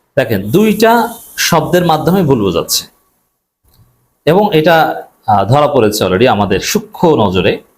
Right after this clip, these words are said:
যেমন ঐক্যমত্য কমিশনের যে বৈঠক অনুষ্ঠিত হয়েছে, যেখানে জামাত যায়নি একদিন আগের কথা, সেখানে বৈঠক শেষে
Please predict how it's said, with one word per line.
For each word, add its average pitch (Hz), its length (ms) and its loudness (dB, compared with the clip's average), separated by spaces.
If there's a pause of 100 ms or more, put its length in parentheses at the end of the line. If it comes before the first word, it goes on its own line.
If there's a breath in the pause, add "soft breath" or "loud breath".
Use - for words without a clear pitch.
(720)
যেমন 170 400 0 (840)
ঐক্যমত্য 175 400 0
কমিশনের 165 440 0
যে 139 100 2
বৈঠক 120 260 2
অনুষ্ঠিত 120 400 -2
হয়েছে, 101 200 2
যেখানে 110 280 -2
জামাত 107 400 -2 (260)
যায়নি 113 320 -2
একদিন 90 240 -4
আগের 92 180 -2
কথা, 90 260 -6 (960)
সেখানে 165 580 -2 (440)
বৈঠক 147 260 2
শেষে - 560 -2